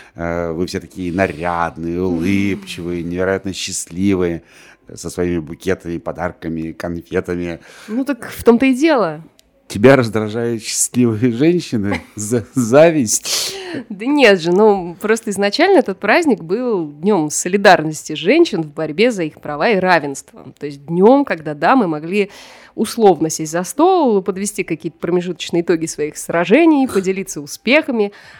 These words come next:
Speaker 2: А как его извратили в нашей стране? Тюльпанчики, конфетки, побрякушки.
Speaker 1: Э, типа, вы украшение нашего коллектива, можешь сегодня <laughs> не мыть посуду.
Speaker 2: Да, да, да. То есть, э, вместо того, чтобы поддержать идею равенства,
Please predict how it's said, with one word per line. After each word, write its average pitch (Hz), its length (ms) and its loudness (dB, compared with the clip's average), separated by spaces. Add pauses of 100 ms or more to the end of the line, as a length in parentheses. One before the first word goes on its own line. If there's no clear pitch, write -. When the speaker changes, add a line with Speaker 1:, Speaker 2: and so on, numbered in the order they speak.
(120)
Speaker 2:
А 160 380 -2
как 311 320 0
его 233 260 0
извратили 190 580 0
в 170 80 -4
нашей 214 320 2
стране? 160 480 -10 (400)
Тюльпанчики, 226 840 0
конфетки, 233 720 2
побрякушки. 240 920 -2
Speaker 1:
Э, 120 260 0
типа, 110 220 0
вы 113 200 8
украшение 104 560 0
нашего 98 380 -2
коллектива, 110 800 2
можешь 101 360 -2
сегодня 107 420 2 (240)
<laughs> - 260 0
не 120 180 8
мыть 113 300 0
посуду. 151 600 4
Speaker 2:
Да, 330 380 2
да, 285 280 -2
да. 214 260 2
То 208 100 -2
есть, 208 260 -4
э, 180 220 -4
вместо 220 440 0
того, 240 260 -2
чтобы 185 280 -4
поддержать 202 880 0
идею 165 300 -2
равенства, 202 720 0